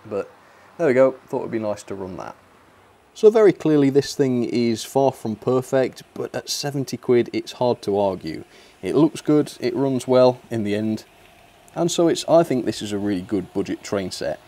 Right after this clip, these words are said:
Great to have a set of points included because obviously that gives you shunting opportunities and it means that you can expand your layout. Considering it has a set of points, I think the value is especially good. I definitely don't like the controller, but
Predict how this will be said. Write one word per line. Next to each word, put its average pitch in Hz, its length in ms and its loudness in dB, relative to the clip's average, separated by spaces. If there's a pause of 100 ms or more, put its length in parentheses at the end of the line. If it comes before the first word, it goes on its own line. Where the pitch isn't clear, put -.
(300)
Great 143 360 -2
to 127 100 -2
have 120 160 0
a 107 60 -2
set - 240 -2
of - 160 -14
points 135 360 -4
included 127 600 0
because 101 500 -8
obviously 92 500 -14
that 101 200 -6
gives 92 240 -12
you 95 80 -14
shunting 117 400 -6
opportunities 110 800 -6
and - 100 -14
it - 60 -20 (100)
means 98 220 -12
that - 120 -12
you 101 60 -12
can 92 160 -14
expand 117 480 -8
your 110 100 0
layout. 113 460 -4 (640)
Considering 135 500 -2
it - 80 -4
has 117 160 -4
a 104 60 -6
set - 220 -4
of - 140 -14
points, 143 360 -2
I 104 40 -4
think 107 240 -8
the 104 80 -10
value 101 420 -6
is 95 260 -10
especially 98 560 -6
good. 113 300 -2 (760)
I 113 80 -4
definitely 127 520 -4
don't 110 280 -2
like 101 320 -4
the 104 80 -12
controller, 131 720 0
but 101 160 -6